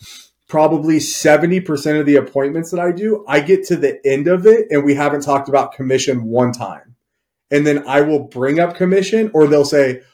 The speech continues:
"By the way, what do you charge?" By the time that we get to fee, I should have established so much credibility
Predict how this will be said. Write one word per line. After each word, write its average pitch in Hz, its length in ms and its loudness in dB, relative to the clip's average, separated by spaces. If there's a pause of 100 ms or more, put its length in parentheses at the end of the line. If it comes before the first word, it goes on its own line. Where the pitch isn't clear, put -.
(260)
"By 151 240 2
the 156 100 0
way, 147 200 4
what 127 200 2
do 143 80 2
you 139 160 -2
charge?" 85 720 -14 (260)
By 151 140 4
the 156 140 0
time 156 260 -4
that 185 160 0
we 151 140 0
get 147 200 -4
to 131 140 -6
fee, 170 640 -8 (320)
I 147 140 2
should 202 180 0
have 190 140 4
established 139 880 -6
so 147 160 6
much 151 260 0
credibility 147 920 2